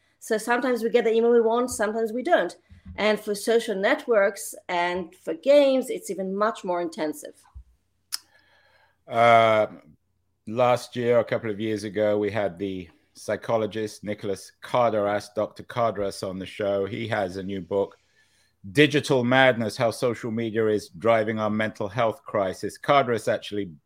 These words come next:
Speaker 2: blurbed your book, suggesting that it's a very good read and should be read in, in conjunction with Digital Madness. Do you believe that these addictive technologies, Gaia, are they contributing to the mental health crisis of the contemporary age?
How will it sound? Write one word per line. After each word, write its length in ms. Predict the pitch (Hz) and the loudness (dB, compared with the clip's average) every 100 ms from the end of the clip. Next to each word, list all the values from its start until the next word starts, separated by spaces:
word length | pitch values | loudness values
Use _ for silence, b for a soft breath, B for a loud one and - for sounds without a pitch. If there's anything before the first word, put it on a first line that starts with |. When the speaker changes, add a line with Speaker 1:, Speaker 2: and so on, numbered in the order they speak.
| _ | _
Speaker 2:
blurbed 380 | 113 113 107 78 | 0 2 2 -2
your 100 | 101 | -4
book, 360 | 92 127 87 - | -2 -2 -4 -10
suggesting 560 | 98 87 92 - 87 | -14 -10 -10 -8 -10
that 120 | 87 | -8
it's 180 | 85 - | -10 -12
a 40 | 85 | -8
very 240 | 95 90 | -6 -6
good 220 | 82 85 | -8 -10
read 420 | 85 101 98 92 85 | -4 -2 -2 -6 -10
and 200 | 80 78 b b b | -16 -16 b b b
should 260 | - 104 76 | -12 -10 -8
be 140 | 95 | -6
read 320 | 92 98 95 90 | 0 2 2 -2
in, 220 | 87 85 | -6 -8
in 140 | 90 92 | -10 -10
conjunction 600 | - 92 98 101 - 95 | -8 -6 -6 -6 -10 -12
with 160 | 90 - | -12 -10
Digital 380 | 92 82 - | -12 -12 -12
Madness. 440 | 95 98 95 101 - | -8 -6 -6 -6 -10
Do 120 | 143 | -6
you 160 | 175 233 | -6 0
believe 600 | 220 196 165 202 208 - b b b | 0 2 2 2 0 -6 b b b
that 160 | 135 - | -10 -2
these 340 | 147 143 120 - 90 _ _ _ _ - | -2 -2 -6 -14 -20 _ _ _ _ 0
addictive 540 | 123 139 139 - 202 | 2 4 2 0 0
technologies, 680 | - 120 110 123 113 113 104 | 2 2 4 4 4 -2 -2
Gaia, 480 | - 113 113 117 113 B B B - | 4 8 10 8 6 B B B 6
are 100 | 156 | 6
they 140 | 180 | 6
contributing 960 | 175 190 170 175 175 208 - 202 208 190 - | 2 0 0 -2 -2 -4 0 0 0 -8 -6
to 80 | |
the 100 | 139 | -2
mental 320 | 139 156 151 147 | 2 2 4 4
health 320 | 143 151 - | 4 4 2
crisis 640 | 151 143 147 - 185 - | 4 4 2 -4 -8 -8
of 140 | 113 117 | -10 -10
the 80 | |
contemporary 640 | 120 135 123 135 127 139 131 | -8 -6 -2 -2 -2 0 4
age? 400 | 131 156 147 | 4 2 -2